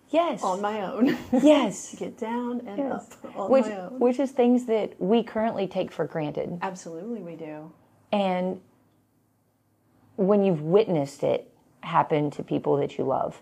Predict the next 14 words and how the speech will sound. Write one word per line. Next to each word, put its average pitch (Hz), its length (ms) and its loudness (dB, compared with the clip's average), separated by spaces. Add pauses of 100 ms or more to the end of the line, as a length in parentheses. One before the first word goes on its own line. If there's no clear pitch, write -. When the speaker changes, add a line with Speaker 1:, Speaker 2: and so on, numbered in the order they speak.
(160)
Speaker 2:
Yes. - 440 -20 (240)
Speaker 1:
it's - 200 -2
like, - 320 -4
"Holy 143 540 -4
shit, - 260 -8
this - 200 -8
is - 120 -12
real." - 480 -16 (960)
Like, 160 220 2
this 165 180 0
is 196 80 -2
a 202 60 2
real 160 260 2
possibility. 156 760 -2